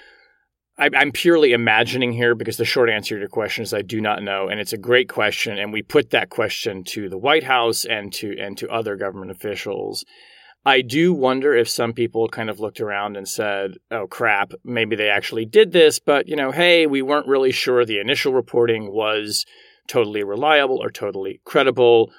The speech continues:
Let's not jump to conclusions. Maybe this is something different. You know, maybe Russia did have a motive to attack the pipeline. Like, there's one thing I found that is sort of striking, and we've reported this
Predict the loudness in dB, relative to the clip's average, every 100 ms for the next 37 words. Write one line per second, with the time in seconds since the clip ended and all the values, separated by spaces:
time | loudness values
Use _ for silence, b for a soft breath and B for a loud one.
0 | b -8 -6 -4 -6 -4 -8 -8 -14 -14
1 | -10 0 2 4 4 2 -2 -4 -4 -6
2 | -8 2 4 4 4 2 0 0 0 0
3 | -2 -2 -2 -6 -6 -4 -6 -6 -10 -10
4 | -8 -4 0 2 4 4 2 2 2 2
5 | 0 -2 -2 -4 -6 -2 -2 -2 -4 -6
6 | B B 4 4 4 0 B B 0 2
7 | 2 0 0 0 0 0 0 0 -2 -2
8 | -4 -4 -2 -2 0 0 -2 -2 -4 -2
9 | -4 0 2 2 0 -2 -4 -4 -8